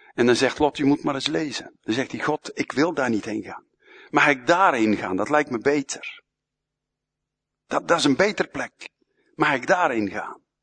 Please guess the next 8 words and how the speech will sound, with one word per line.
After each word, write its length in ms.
En 120
God 200
zegt, 400
God 240
is 160
moe 500
van 240
Lot. 380